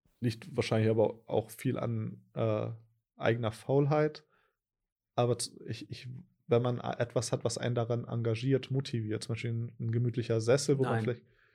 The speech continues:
Speaker 2: Das ist genau falsch. Das ist genau falsch.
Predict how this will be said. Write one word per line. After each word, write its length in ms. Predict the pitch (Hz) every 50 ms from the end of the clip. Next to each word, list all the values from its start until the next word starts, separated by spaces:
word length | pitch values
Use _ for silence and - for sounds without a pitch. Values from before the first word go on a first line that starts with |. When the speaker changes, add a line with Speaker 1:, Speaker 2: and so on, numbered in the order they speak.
| _ _ _ _ _ _ _ _ _ -
Speaker 2:
Das 220 | - 143 135 -
ist 180 | 135 131 - -
genau 460 | - 127 123 127 131 143 147 147 143 143
falsch. 680 | 143 - - - 127 107 101 101 - - - - _ _ _ _ _ _ _ _ _ _ _ _ _ -
Das 260 | 147 165 156 - -
ist 220 | 113 117 - -
genau 360 | - 113 113 120 135 139 147
falsch. 560 | 147 - - - 120 104 107 110 - - -